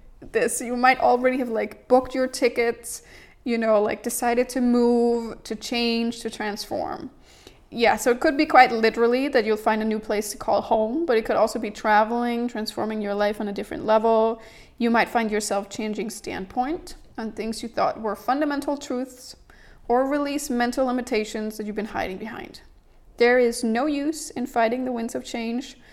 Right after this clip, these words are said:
so please follow the pull or prepare to be pushed off the cliff. Now, twenty twenty is a wonderful year for all of us to claim our individual geniuses and weirdness.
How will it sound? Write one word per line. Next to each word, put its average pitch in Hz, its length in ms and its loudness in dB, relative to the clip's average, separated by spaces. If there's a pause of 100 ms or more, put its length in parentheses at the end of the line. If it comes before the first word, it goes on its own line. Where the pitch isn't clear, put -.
(140)
so - 160 -4
please 294 360 -4
follow 240 400 4
the 285 120 -4
pull 247 720 0 (480)
or 269 60 -10
prepare 262 380 0
to 226 140 -12
be 202 100 -4
pushed 202 340 -6
off 185 220 -2
the - 80 -14
cliff. - 400 -16 (400)
Now, 226 100 0
twenty 285 320 0
twenty 262 320 0
is 254 120 -2
a 254 100 2
wonderful 214 580 0
year 196 360 -2
for - 380 -6
all 240 240 8
of 226 160 2
us - 260 -4
to - 100 -14
claim 254 500 -4
our 214 260 -4
individual 240 800 -2 (120)
geniuses - 840 -6 (340)
and 220 280 -4
weirdness. 226 840 -2